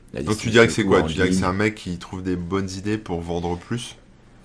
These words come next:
Speaker 1: Pour vendre plus, pour vendre différemment, pour, euh... Euh, pour trouver des techniques, euh, bah, dropshipping et tout, ça vient d'un, d'un retail dis-, disruptor à la base, tu vois,
Speaker 2: C'est,
Speaker 1: je pense.
Speaker 2: retail, on est plus même sur le domaine de la,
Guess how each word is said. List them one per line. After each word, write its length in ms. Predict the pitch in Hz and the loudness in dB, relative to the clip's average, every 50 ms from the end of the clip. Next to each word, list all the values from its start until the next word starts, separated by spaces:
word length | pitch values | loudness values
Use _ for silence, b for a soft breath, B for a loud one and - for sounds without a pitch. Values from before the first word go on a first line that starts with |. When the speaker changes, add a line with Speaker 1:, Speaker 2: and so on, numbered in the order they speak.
| - - | -16 -4
Speaker 1:
Pour 140 | - 113 107 | -2 0 2
vendre 300 | 107 117 120 120 117 120 117 | 4 6 6 8 8 6 6
plus, 240 | - - 151 147 | 6 2 0 0
pour 160 | - - 113 104 | 2 4 6 6
vendre 180 | 107 110 107 | 8 6 6
différemment, 880 | 107 120 117 - - 123 120 120 120 120 110 107 107 107 95 104 117 113 - | 4 2 0 2 4 6 8 8 8 6 6 4 4 2 2 0 -2 -4 -6
pour, 280 | - 98 92 82 80 82 | -8 -6 -6 -4 -2 -2
euh... 240 | 80 76 76 78 76 B B B B B B B - - - - | -2 -2 -2 -4 -6 B B B B B B B -20 -16 -10 -8
Euh, 680 | 78 78 78 78 76 73 71 71 67 65 65 64 57 52 55 55 - - - - - - - - - | -6 -4 -4 -4 -4 -6 -6 -6 -8 -8 -8 -10 -10 -12 -12 -14 -14 -16 -18 -18 -18 -20 -20 -16 -12
pour 140 | - 92 - | -10 -10 -4
trouver 200 | - 107 104 104 | 2 4 4 6
des 140 | 104 101 98 | 4 4 2
techniques, 540 | - 107 95 - - 117 117 117 107 - 104 | 2 2 0 2 2 2 2 2 2 4 4
euh, 380 | 95 92 90 87 85 82 80 | 6 6 6 6 4 4 4
bah, 200 | 78 78 78 78 | 4 2 2 2
dropshipping 680 | 78 - - 85 85 - - - 92 - 85 92 92 | 2 0 -2 -4 -4 -4 -6 -6 -6 -4 -2 0 0
et 80 | 92 90 | 0 0
tout, 140 | 90 - - | -2 -4 -4
ça 140 | - - 87 | -2 0 0
vient 200 | 85 87 92 92 | 0 0 0 0
d'un, 360 | 92 82 78 78 78 71 71 | 0 0 0 -2 -2 -4 -4
d'un 120 | 71 76 76 | -4 -4 -4
retail 340 | 78 80 80 - 85 82 | -6 -6 -6 -4 -4 -4
dis-, 220 | 82 87 80 - - - | -4 -4 -6 -8 -10 -10
disruptor 500 | - - - - 98 - - 117 107 92 | -10 -8 -8 -8 -8 -4 0 2 2 2
à 80 | 85 80 | 2 0
la 100 | 80 76 | 0 -2
base, 280 | 85 82 78 76 - | -4 -4 -6 -6 -8
tu 80 | - - | -6 -2
vois, 80 | 67 107 | 2 4
Speaker 2:
C'est, 300 | 107 107 107 110 95 92 | 6 6 6 6 4 4
Speaker 1:
je 40 | 90 | 2
pense. 80 | 87 107 | 2 2
Speaker 2:
retail, 220 | 117 117 165 165 156 | 2 2 2 2 2
on 120 | 123 104 | 2 2
est 60 | 95 | 0
plus 300 | 90 - - - - - 107 | -2 -4 -8 -12 -10 -6 -4
même 200 | 104 107 107 104 | -4 -4 -4 -4
sur 180 | - - 101 | -6 -6 -4
le 80 | 95 92 | -4 -4
domaine 320 | 98 98 101 101 104 101 | -4 -4 -2 -4 -4 -4
de 100 | 92 95 | -4 -4
la, 680 | 92 90 87 85 85 85 82 82 82 82 82 82 80 | -4 -2 -2 -4 -4 -6 -6 -6 -6 -6 -8 -8 -8